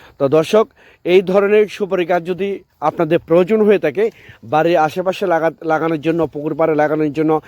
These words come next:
এবং বাণিজ্যিকভাবে আপনারা মূলত এইগুলো গাছ আপনারা রোপণ করতে পারবেন ইনশাআল্লাহ সততার সহিত।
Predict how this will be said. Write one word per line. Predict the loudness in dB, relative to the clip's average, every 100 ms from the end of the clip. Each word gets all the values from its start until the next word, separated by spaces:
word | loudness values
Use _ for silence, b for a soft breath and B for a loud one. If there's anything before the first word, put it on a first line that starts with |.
| B B B
এবং | 0 2 2
বাণিজ্যিকভাবে | 2 4 2 0 -6 -4 -2 -2 -4 b b
আপনারা | -8 -4 -4
মূলত | 0 -2 0
এইগুলো | 0 0 0 0
গাছ | 0 -2
আপনারা | -4 0 0
রোপণ | 0 -2 -4 -6
করতে | -6 -6 -8
পারবেন | -4 -4 -2
ইনশাআল্লাহ | -4 -6 -2 0 2 0
সততার | -2 -6 -6 -6 -8
সহিত। | -6 -8